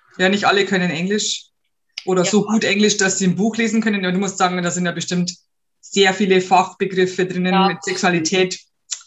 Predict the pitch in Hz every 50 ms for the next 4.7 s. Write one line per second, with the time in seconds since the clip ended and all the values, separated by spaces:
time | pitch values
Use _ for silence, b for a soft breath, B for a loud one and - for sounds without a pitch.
0 | - - - 180 185 180 - - - _ - - - 185 190 190 180 185 180 180
1 | 175 175 175 175 170 180 170 175 175 175 180 175 175 - 185 185 180 180 185 180
2 | 190 180 180 180 196 185 - 180 180 190 180 185 - - 202 - - - 190 180
3 | 175 180 185 - 180 175 - 160 160 - - 175 160 156 165 - - 165 156 151
4 | 156 156 147 - 160 151 147 151 156 151 147 - - _